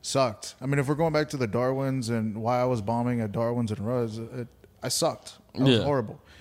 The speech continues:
Speaker 1: And I didn't really understand it. The first time I killed at Darwin's was a weird experience because I wasn't doing it with jokes. I was just up, I was angry.
Speaker 2: <laughs> Yeah.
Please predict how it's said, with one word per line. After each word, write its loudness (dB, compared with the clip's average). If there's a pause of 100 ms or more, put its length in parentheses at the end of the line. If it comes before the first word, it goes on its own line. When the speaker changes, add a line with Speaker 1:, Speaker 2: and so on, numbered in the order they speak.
(160)
Speaker 1:
And 2
I 6
didn't 4
really 4
understand 0
it. -4 (260)
The 2
first 4
time 4
I 6
killed 2
at 2
Darwin's 4
was 2
a 4
weird 2
experience 0
because 0
I 4
wasn't 2
doing 2
it 0 (260)
with -2
jokes. 0 (200)
I 2
was 4
just -2
up, -2
I 2
was 2
angry. 0 (340)
Speaker 2:
<laughs> 6
Yeah. 10